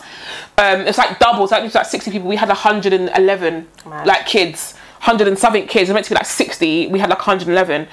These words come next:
Speaker 1: Um, so we took up the whole, you know, it's like a one little house.
Speaker 2: Yeah.
Speaker 1: We took up the whole house, was our own house by ourselves.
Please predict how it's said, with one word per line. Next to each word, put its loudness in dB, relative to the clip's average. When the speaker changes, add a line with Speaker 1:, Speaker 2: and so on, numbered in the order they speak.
Speaker 1:
Um, 2
so 0
we 2
took 2
up 4
the 6
whole, 4
you 4
know, 4
it's 0
like 0
a 2
one 2
little 2
house. 4
Speaker 2:
Yeah. 0
Speaker 1:
We 2
took 2
up 2
the 2
whole 2
house, 2
was -2
our 4
own -2
house -2
by 2
ourselves. -4